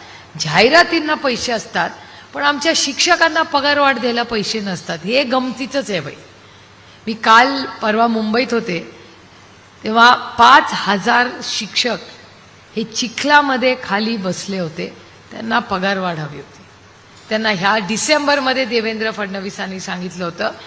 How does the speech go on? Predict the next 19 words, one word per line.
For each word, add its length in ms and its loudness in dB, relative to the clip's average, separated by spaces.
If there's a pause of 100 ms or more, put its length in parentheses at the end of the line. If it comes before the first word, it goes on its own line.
(280)
की 60 -6
तुमच्या 360 -2
सगळ्यांचा 520 -4
मी 140 -6
पगार 380 -8
वाढ 240 -6
करून 380 -8
देईन. 120 -8 (920)
एक 300 0
रुपया 360 2
वाढलेला 480 0
नाही. 180 -12 (1040)
त्याच्यानंतर 600 -2
तिथे 300 -4
आमच्या 460 2
अंगणवाडी 560 0
सेविका 420 -6
बसल्या 380 -10
होत्या, 200 -16